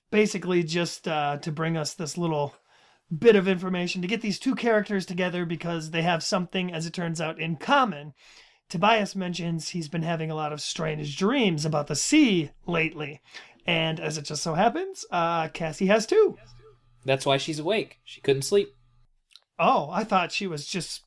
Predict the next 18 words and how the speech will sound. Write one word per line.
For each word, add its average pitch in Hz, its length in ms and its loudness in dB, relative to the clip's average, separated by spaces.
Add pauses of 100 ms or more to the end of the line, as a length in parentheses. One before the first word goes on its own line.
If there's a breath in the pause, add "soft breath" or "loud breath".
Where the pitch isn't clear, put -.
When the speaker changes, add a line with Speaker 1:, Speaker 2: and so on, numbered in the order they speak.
(160)
Speaker 1:
specifically 190 720 -2
out 185 180 2
there 185 220 0
for 165 180 -10
some 160 180 -4
squiromorphin 190 880 4
action. 175 440 0 (760)
Speaker 2:
Yeah, 185 300 4
that 208 160 4
was 180 100 2
part 170 220 6
of 123 80 -2
it, 110 120 -8
but 131 80 -12
she 143 120 -10
says 135 260 2
also 117 440 2
that, 107 280 -4